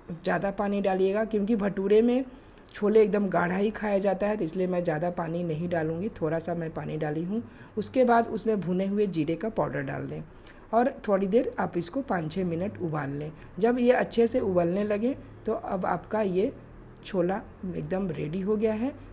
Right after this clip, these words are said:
बिना लहसुन प्याज का सात्विक छोला बनकर तैयार हो गया है। क-, लोहे के कढ़ाई में या कास्ट आयरन में जब भी आप खाना बनाएं, बनाकर तुरंत आप इसको खाली कर लें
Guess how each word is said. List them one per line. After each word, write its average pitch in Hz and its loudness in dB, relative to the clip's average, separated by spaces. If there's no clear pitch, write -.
बिना 190 0
लहसुन 190 -2
प्याज 180 -2
का 226 -6
सात्विक 175 -2
छोला 170 -2
बनकर 170 -4
तैयार 156 -2
हो 147 -6
गया 147 -8
है। - -14
क-, - 2
लोहे 240 12
के 294 0
कढ़ाई 220 6
में 226 4
या 202 6
कास्ट 180 2
आयरन 165 0
में 160 -2
जब 202 2
भी 262 2
आप 220 0
खाना 185 -2
बनाएं, 175 -2
बनाकर 180 -2
तुरंत 180 -2
आप 170 -2
इसको 165 -4
खाली 143 -2
कर 143 -6
लें 147 -4